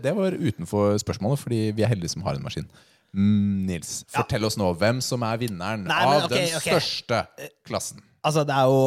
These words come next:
Speaker 2: eh, det var jo litt sånn dramatisk før her, for det var mange av, eh, utøverne som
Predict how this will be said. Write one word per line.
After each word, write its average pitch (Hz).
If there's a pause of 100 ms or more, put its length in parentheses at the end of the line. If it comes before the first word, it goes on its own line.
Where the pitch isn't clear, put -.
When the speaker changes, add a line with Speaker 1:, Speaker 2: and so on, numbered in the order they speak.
Speaker 2:
eh, 131
det 147
var 131
jo 127
litt 131
sånn 127
dramatisk 120
før 110
her, 120
for -
det 135
var 160
mange 147
av, 127
eh, 131
utøverne 110
som 139